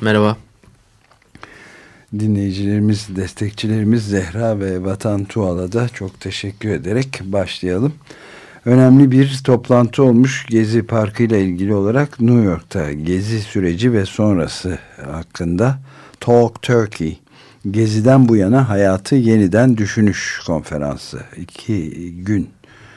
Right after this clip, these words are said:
Speaker 2: dört ve beş Ekim tarihlerinde New York'ta yapılmış. Konferans komitesi ve Geziniyoruz ekibi tarafından ortaklaşa düzenlenmiş Talk Turkey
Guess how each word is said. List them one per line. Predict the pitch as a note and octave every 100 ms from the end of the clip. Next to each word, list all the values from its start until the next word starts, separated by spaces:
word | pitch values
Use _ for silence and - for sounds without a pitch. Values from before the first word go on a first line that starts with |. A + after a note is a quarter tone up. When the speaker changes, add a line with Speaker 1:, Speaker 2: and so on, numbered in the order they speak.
| - _ G#2
Speaker 2:
dört | A2+ A2
ve | G2+ F#2+
beş | G#2+ G2+
Ekim | F2 F2+ F2 E2
tarihlerinde | G2 E2+ D2+ - E2+ D#2+ E2 G2 G#2
New | F#2
York'ta | E2 D2 -
yapılmış. | D#2+ - E2+ A2 D3 - - - _ - - - - - -
Konferans | G2 F#2+ G#2 G#2+ G#2
komitesi | - G2+ G2 - F#2 - B2+
ve | A2+ A2
Geziniyoruz | F2+ F2 G#2 A2+ A2 A2 A#2+ - - G2 B2 A#2+ G2+ D#2 - - -
ekibi | F#2 - E2+
tarafından | E2+ E2+ C#2 D#2+ E2 D#2+
ortaklaşa | E2 - D#2 - F2 - F2+ D2
düzenlenmiş | E2 E2 D2+ E2+ E2+ F#2 -
Talk | - F2+ D#2+
Turkey | - C2+ C2+ - E2+ G#2+